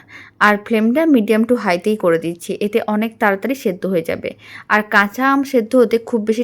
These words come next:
টাইমের প্রয়োজন পড়ে না। পাঁচ মিনিট হয়ে গেছে, এখন একবার চেক করে দেখে নেব। আর এইভাবে অল্প একটু যদি হলুদ গুঁড়ো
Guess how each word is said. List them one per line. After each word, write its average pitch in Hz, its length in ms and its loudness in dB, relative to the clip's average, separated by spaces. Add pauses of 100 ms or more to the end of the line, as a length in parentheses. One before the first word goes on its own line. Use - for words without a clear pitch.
টাইমের 214 360 0
প্রয়োজন 185 340 0 (100)
পড়ে 165 260 0
না। 90 60 -8 (680)
পাঁচ 247 300 6
মিনিট 269 340 2
হয়ে 247 220 4
গেছে, 233 240 -2 (220)
এখন 226 200 -4
একবার 220 320 -2
চেক 202 160 -2 (120)
করে 240 140 2 (100)
দেখে 165 240 -4
নেব। 165 140 -8 (540)
আর 208 140 2 (120)
এইভাবে 254 340 0
অল্প 226 140 2 (100)
একটু 247 180 -8
যদি 254 180 -2
হলুদ 220 300 0
গুঁড়ো 247 160 0